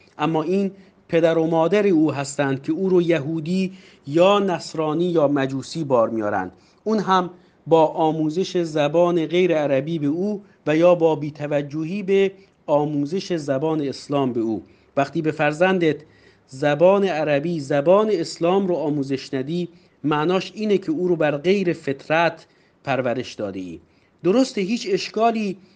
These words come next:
نداره که زبان غیر عربی رو یاد بگیره، اما حتماً باید سنت رو به او آموزش بدی، سورهٔ فاتحه رو یادش بدی، کلیدها و مفاتیح علم رو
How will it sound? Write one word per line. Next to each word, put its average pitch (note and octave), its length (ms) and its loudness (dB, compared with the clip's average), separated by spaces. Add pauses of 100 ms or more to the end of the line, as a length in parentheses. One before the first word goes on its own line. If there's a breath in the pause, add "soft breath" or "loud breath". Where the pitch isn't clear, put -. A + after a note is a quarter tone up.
(140 soft breath)
نداره F#3 520 2
که D3+ 140 -6
زبان E3 560 0
غیر D3+ 260 -2
عربی D3 460 -2
رو D#3+ 240 -2 (520 soft breath)
یاد D#3 360 4
بگیره، G#2+ 500 -6
اما F3 500 2 (220 loud breath)
حتماً F#3 520 2
باید E3+ 520 2
سنت D#3 560 -6
رو C#3 100 -6
به C3+ 60 -6
او D#3 180 -4
آموزش C3 500 -8
بدی، G#2+ 340 -8 (600 soft breath)
سورهٔ F#3+ 400 -2
فاتحه E3+ 500 -2
رو F3+ 140 2
یادش F3 420 4
بدی، C#3+ 360 -2 (420 soft breath)
کلیدها F3+ 720 0
و G3 80 2
مفاتیح E3 840 -4 (100)
علم F3+ 240 0
رو D3+ 280 0